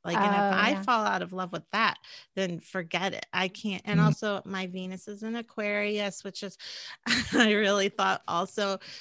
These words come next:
Speaker 1: was just like, I had read about it and it was like, "Well, I just can't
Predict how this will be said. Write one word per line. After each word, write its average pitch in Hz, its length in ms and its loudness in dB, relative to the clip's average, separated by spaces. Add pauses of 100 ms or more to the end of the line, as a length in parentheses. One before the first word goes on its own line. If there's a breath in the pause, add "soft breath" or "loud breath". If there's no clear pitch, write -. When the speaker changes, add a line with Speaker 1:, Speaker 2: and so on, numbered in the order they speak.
(120)
Speaker 1:
was 190 140 -6
just - 180 -10
like, 185 240 -8
I 190 80 2
had 180 260 0
read 170 240 0
about 170 340 2
it 170 160 0
and 170 100 -6
it 165 60 -6
was 170 160 -10
like, - 180 -12
"Well, 320 380 0 (240)
I 202 140 -4
just 226 240 -10
can't 233 340 -6